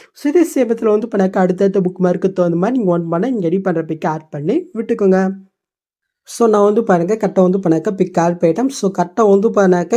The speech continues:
இது வரைக்கும் நீ வந்து பண்ணாக்க கரெக்டா பிக்கை நீங்க ஆட் பண்ணிக்கோங்க. ஓகே? So, இப்ப நாம வந்து பண்ணாக்க நீங்க பொருள் பார்த்து அந்த லுக்கு கொண்டு வந்துடலாமா? உங்களுக்கு எப்படி வேணாலும் நீங்க இப்படி வச்சுக்கோங்க.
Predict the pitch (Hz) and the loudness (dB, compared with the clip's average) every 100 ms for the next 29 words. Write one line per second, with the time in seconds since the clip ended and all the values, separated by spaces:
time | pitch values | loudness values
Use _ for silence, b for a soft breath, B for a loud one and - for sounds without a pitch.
0 | 247 208 214 202 196 233 208 185 185 175 | -2 2 4 4 2 2 4 4 2 0
1 | 165 - 277 330 190 170 196 190 175 180 | -2 -4 -4 -2 -4 -4 -2 0 2 2
2 | 165 156 156 165 165 165 202 175 233 311 | 2 -2 -2 0 0 -2 -4 -4 -6 -8
3 | B B B - 262 233 254 262 233 196 | B B B -6 -2 -2 -2 -2 0 4
4 | 190 202 208 190 180 202 190 175 175 196 | 4 2 2 2 2 2 2 2 2 2
5 | 214 196 170 165 180 170 170 175 185 175 | 2 0 -2 0 0 0 -2 -2 0 2
6 | 175 165 175 175 160 160 160 156 262 247 | 2 0 0 0 0 -2 -2 -2 0 2
7 | 196 240 233 180 - 190 170 202 190 165 | 2 2 2 0 0 -2 0 -2 0 0